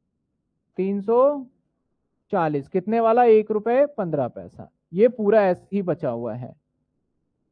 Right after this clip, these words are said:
इसको multiply करिए, थ्री और ये वाला आ जाएगा थ्री सेवेंटी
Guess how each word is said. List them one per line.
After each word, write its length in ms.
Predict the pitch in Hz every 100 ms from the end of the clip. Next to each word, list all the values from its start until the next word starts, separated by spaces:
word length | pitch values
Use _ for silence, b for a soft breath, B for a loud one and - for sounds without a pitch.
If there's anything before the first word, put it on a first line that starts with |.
| _ _ _ _ _ _ -
इसको 260 | 175 240
multiply 520 | 226 214 233 226 226 226
करिए, 360 | 226 226 233 226 _ _ _ _ _ _ _ _ _ _ _ _
थ्री 500 | 190 226 262 254 226 _ _ _ _ _ _ _ _ _
और 180 | 143 170
ये 180 | 175 214
वाला 260 | 214 214 208
आ 40 |
जाएगा 240 | 202 208 220
थ्री 340 | - 220 233 226
सेवेंटी 600 | 185 160 156 151 226